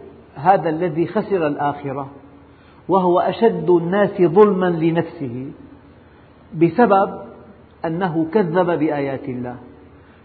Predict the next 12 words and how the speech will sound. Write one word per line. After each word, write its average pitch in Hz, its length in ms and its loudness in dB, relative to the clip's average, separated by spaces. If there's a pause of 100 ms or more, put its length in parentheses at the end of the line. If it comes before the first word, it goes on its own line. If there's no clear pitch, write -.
(140)
تلاقي 196 220 2
الإنسان 165 440 -2
المعاصر 143 640 -2 (260)
مأخوذ 185 540 2
بالمركبات، 123 720 -4 (500)
لك: 131 220 -10
"هي 170 260 -4 (1900)
خمسمية 165 480 -4
سي - 260 -4
سي"، 151 320 -4 (400)
شو 170 100 -2
هالحكي؟ 113 480 -10